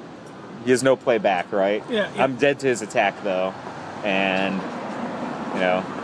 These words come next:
Speaker 1: anything from Goblin Guide to Rift Bolt to anything, he's, like, on six life. I have a Fire Blast in my hand, would have
Speaker 2: Yeah.
Speaker 1: been it, but nope, drew a sack land. Then I won. I, have been saying I won all my other matches two oh. That's not true.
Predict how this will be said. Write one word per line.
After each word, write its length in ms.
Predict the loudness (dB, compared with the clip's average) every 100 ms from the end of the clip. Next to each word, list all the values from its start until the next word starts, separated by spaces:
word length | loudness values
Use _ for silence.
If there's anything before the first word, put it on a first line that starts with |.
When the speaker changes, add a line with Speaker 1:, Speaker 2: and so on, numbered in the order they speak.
| -10 -2
Speaker 1:
anything 420 | 2 2 2 0
from 220 | 2 0
Goblin 440 | 4 4 4 0 2
Guide 360 | 6 6 4 2
to 80 |
Rift 200 | 0 0
Bolt 160 | 2 0
to 60 | 0
anything, 360 | -4 -2 -2
he's, 120 | -2 0
like, 140 | 0
on 180 | 0 -4 -8
six 320 | -4 -4 -2 2
life. 220 | 2 2
I 20 |
have 100 | -2
a 40 |
Fire 220 | 0 -2 0
Blast 280 | -2 -4
in 60 | -8
my 100 | -10
hand, 300 | -10 -10 -10 -8
would 80 | -8
have 100 | -8
Speaker 2:
Yeah. 140 | -8
Speaker 1:
been 40 | -8
it, 140 | -10 -6
but 260 | -6 -2
nope, 200 | 2 2 0 -10 -14 -2
drew 140 | 0
a 60 | 2
sack 280 | 2 2
land. 220 | 0 -4 -6 -10 -16 -14 0
Then 220 | 2 4
I 100 | 2
won. 320 | 4 4 2 -4 -14 -2
I, 140 | 0 0 0 -2
have 140 | 0
been 100 | 2
saying 180 | 2 2
I 60 | 2
won 180 | 0
all 200 | 2 2
my 140 | 4 4
other 180 | 4 2
matches 340 | 2 0 -6
two 220 | -2 4
oh. 80 | 4
That's 160 | 4 0
not 160 | -2
true. 240 | 0 -2